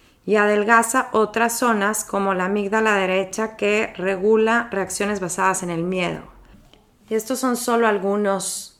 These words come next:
de los beneficios. He, he leído de muchísimos otros estudios que,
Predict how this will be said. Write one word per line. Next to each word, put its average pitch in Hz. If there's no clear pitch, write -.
de 175
los 170
beneficios. 185
He, 202
he 196
leído 208
de 202
muchísimos 226
otros 208
estudios 220
que, 180